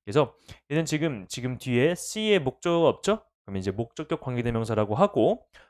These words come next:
목적격 관계대명사는 생략이 가능합니다. 그리고 be limited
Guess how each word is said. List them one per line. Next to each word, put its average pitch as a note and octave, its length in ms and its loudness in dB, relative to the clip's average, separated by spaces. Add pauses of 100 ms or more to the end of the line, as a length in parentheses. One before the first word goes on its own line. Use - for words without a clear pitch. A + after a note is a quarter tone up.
(120)
목적격 D3+ 340 -4
관계대명사는 A#2+ 460 0
생략이 F3 500 -6 (400)
가능합니다. F#2+ 600 -4 (680)
그리고 C#3+ 260 2
be C#3+ 120 4
limited D3+ 580 0